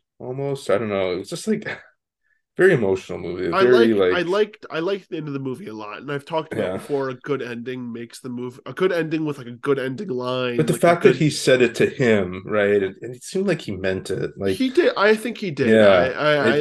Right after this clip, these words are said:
Speaker 1: it's
Speaker 2: I
Speaker 1: just, it was, I don't know, very
Speaker 2: <clears throat>
Speaker 1: like I said, like I said, I wrote in my notes, you know, heartbreaking, but heartwarming in a heartwarming way. Like,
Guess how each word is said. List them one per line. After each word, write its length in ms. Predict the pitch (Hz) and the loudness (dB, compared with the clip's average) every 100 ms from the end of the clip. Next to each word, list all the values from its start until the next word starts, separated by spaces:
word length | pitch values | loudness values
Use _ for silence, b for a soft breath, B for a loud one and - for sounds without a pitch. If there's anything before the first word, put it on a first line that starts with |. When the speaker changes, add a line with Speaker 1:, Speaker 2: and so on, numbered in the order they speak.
| 131 | 2
Speaker 1:
it's 140 | 147 | 0
Speaker 2:
I 40 | |
Speaker 1:
just, 480 | 151 156 - - - - | -2 -4 -6 -14 -18 -8
it 140 | 120 | -4
was, 520 | 131 123 - - - - | -4 -4 -10 -14 -14 -8
I 80 | 127 | -6
don't 120 | 131 | -4
know, 220 | 127 104 - | -6 -8 -2
very 420 | 120 131 139 117 - 165 | 4 4 4 0 -8 -12
Speaker 2:
<clears throat> 840 | - 123 _ _ _ _ _ _ | -10 -16 _ _ _ _ _ _
Speaker 1:
like 160 | 151 190 | 2 4
I 40 | |
said, 320 | 214 208 190 127 | 4 4 6 6
like 180 | 120 | 4
I 40 | 131 | 4
said, 180 | - 135 | 4 4
I 60 | |
wrote 180 | 127 123 | 6 4
in 60 | 120 | 2
my 80 | 107 | 0
notes, 400 | 104 95 - - | -2 -4 -8 -8
you 60 | |
know, 280 | 98 95 98 - | -4 -4 -6 -8
heartbreaking, 760 | - 117 117 127 117 110 113 104 | 0 0 0 0 0 0 -6 -4
but 180 | - - | -8 0
heartwarming 720 | 104 - 104 101 104 98 - | 0 0 -4 -4 -4 -8 -8
in 120 | 110 | -6
a 60 | 101 | 0
heartwarming 540 | 107 104 107 101 98 | 2 2 2 -2 -2
way. 160 | 95 107 | 0 0
Like, 180 | 104 | 0